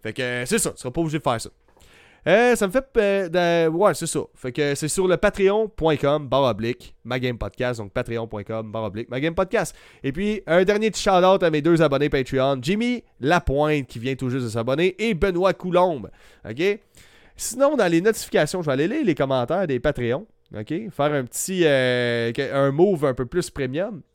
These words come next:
Euh, y a du monde qui comprend pas encore qu'il faut pas niaiser avec Nintendo. Ouais, c'est ça. Hier, je disais que, euh, Nintendo essaie de poursuivre des gens qui ont, qui ont pris de l'information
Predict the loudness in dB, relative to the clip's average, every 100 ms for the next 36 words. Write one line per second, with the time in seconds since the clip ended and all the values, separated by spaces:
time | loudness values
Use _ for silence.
0 | _ _ _ _ _ _ -2 0 2 2
1 | 2 0 0 0 -2 -2 0 2 2 4
2 | 2 2 0 -2 0 2 4 2 0 -4
3 | -4 -2 2 2 2 -2 -6 -4 0 2
4 | 2 -2 -8 0 2 2 2 2 2 -2
5 | _ _ -6 -4 -4 -4 -4 0 0 0
6 | 0 -2 -2 -6 -4 -4 -4 -8 -10 -8
7 | -8 -4 -2 0 0 -4 -6 -6 -6 -8
8 | -10 -12 -8 -8 -4 -4 -2 -6 -6 -8
9 | -6 -4 -4